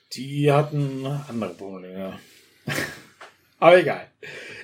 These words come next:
Ja, aber das hat sich auch bei mir dann auch ein bisschen abgeschnitten, weil das halt Zeitfresser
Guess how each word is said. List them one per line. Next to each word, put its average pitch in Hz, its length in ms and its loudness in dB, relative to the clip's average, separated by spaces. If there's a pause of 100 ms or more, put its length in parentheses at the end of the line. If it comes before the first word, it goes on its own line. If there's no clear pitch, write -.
Ja, 175 180 12
aber 180 220 8
das 147 260 0
hat 165 160 2
sich 147 160 0
auch 139 100 0
bei 131 140 -4
mir 156 220 0
dann 151 240 -2
auch 143 280 2
ein 143 60 -4
bisschen 147 220 -2
abgeschnitten, 151 600 -2 (300)
weil 156 240 4
das 165 200 4
halt 143 220 0
Zeitfresser 135 800 -4